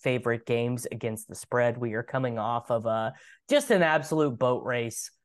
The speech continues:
last night by the Detroit Lions. Thirty-two carries for David Montgomery, three touchdowns. You know, everyone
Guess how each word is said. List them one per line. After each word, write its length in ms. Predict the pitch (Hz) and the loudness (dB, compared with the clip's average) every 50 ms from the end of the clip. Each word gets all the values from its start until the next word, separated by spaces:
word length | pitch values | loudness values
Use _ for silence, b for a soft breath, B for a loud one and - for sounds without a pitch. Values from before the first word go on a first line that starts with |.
| _ _ - | _ _ 0
last 380 | 123 123 123 123 120 - - | 2 4 4 2 0 0 -2
night 280 | 123 117 120 117 110 - | 0 0 0 0 0 0
by 180 | - 131 131 131 | 2 2 2 2
the 100 | 135 123 | 0 -4
Detroit 380 | 120 117 - - 131 127 110 | -4 -8 -4 0 0 0 2
Lions. 420 | 110 117 117 117 117 120 120 - - - | 2 0 0 0 -2 -4 -6 -8 -2 2
Thirty-two 420 | 185 190 190 180 180 - - 165 | 4 6 6 4 2 2 0 -2
carries 600 | 151 - 151 135 131 131 131 127 131 131 131 - b b b b _ _ | 0 2 2 2 4 4 4 4 2 0 -4 -6 b b b b _ _
for 100 | - 113 | -2 0
David 260 | 131 123 123 123 120 | 0 2 2 0 0
Montgomery, 760 | 120 117 117 113 120 117 117 117 120 117 113 117 113 113 - _ _ _ _ - | 0 -2 0 0 0 0 2 2 2 0 2 0 -2 -4 -8 _ _ _ _ 0
three 180 | 156 156 147 | 2 2 2
touchdowns. 800 | 143 147 131 117 113 - - 123 113 110 113 113 113 113 110 - - - | 4 2 2 0 0 0 -2 0 0 0 0 -2 -2 -4 -6 -8 -6 -4
You 100 | 143 127 | -2 0
know, 160 | 120 117 120 | 2 0 0
everyone 720 | - 147 165 160 165 160 151 143 143 139 135 139 139 135 | 2 2 2 4 6 6 6 8 8 6 6 4 2 0